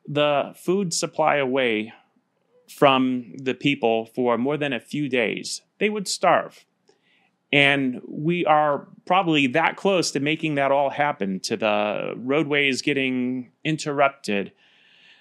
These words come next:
There was a, a book written years ago, I think it was called Three Days to Anarchy, and it was based on the concept that if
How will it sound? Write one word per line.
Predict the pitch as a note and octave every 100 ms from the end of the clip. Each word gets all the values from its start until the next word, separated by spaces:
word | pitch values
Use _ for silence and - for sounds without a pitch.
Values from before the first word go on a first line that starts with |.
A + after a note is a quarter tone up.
| _
There | E3+
was | D3+
a, | D3+ C3+ B2+ F#2+ B2 A2+
a |
book | A2+ D3 D3
written | C#3 G#2+ B2+
years | A#2+ A2+
ago, | A2 A2+ A2 G#2 F2
I | G#2+
think | A2 B2+
it |
was | A#2
called | A2 G#2
Three | - D#3+
Days | C#3 C3+ C3+ B2+
to | - A2+ G#2+ - _ _ _ -
Anarchy, | B2+ A#2+ G#2 - F2 - - B2
and | A#2+
it |
was | A#2+ A2
based | D#3 E3
on | F3
the | C3
concept | - C#3 C#3 - G#2+ - - -
that | A2 A2 G#2+ - - _ -
if | A#2+ A2+ -